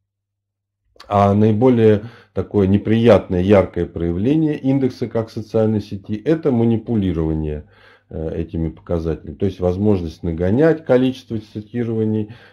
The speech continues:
э, самоцитирование использовать, э, друг другу там нагонять. В общем, очень много возможностей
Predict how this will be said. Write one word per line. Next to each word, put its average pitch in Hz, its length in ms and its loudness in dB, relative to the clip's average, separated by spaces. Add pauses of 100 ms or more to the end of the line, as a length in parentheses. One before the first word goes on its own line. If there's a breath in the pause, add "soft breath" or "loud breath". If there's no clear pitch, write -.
(100)
э, 87 760 -8
самоцитирование 127 1200 0
использовать, 104 720 -4
э, 90 240 -6 (320 loud breath)
друг 87 520 -8
другу 139 460 0
там 120 360 -2
нагонять. 113 500 0
В 101 40 -4
общем, 107 280 -8
очень - 260 -4
много 107 400 -2
возможностей 95 680 -6